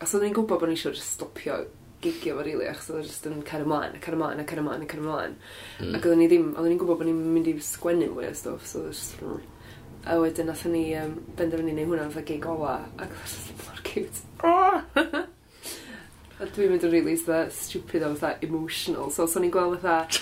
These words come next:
Speaker 2: <laughs>
Speaker 1: toddler bach ar fatha glin taid fo, o ddau nhw fatha canu, so o'n i'n fatha dechrau crio ar y llwyfan, a jyst yn
Speaker 2: Ie.
Speaker 1: embarrassing fel yna.
Speaker 2: Cute.
Speaker 1: <laughs>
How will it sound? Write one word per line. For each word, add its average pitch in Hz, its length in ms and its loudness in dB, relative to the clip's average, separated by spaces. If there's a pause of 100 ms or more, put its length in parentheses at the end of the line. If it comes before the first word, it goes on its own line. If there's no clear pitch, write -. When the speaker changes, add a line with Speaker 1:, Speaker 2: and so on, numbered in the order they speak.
(120)
Speaker 2:
<laughs> - 280 -6
Speaker 1:
toddler 214 380 2
bach 156 260 0
ar 170 80 -6
fatha 185 160 -6
glin 185 320 -2
taid 185 560 2
fo, 143 160 4
o 147 80 0
ddau 175 240 2
nhw 165 140 0
fatha 170 120 0
canu, 180 420 2
so 147 120 0
o'n 185 80 4
i'n 175 140 4
fatha 185 160 2
dechrau 196 200 -2
crio 196 520 2
ar 139 180 0
y 165 60 -4
llwyfan, 175 420 6
a 160 80 -2
jyst 143 160 2
yn 110 140 6
Speaker 2:
Ie. 101 80 6
Speaker 1:
embarrassing 165 560 2
fel 165 100 4
yna. 160 220 0 (560)
Speaker 2:
Cute. - 360 -12
Speaker 1:
<laughs> - 40 -20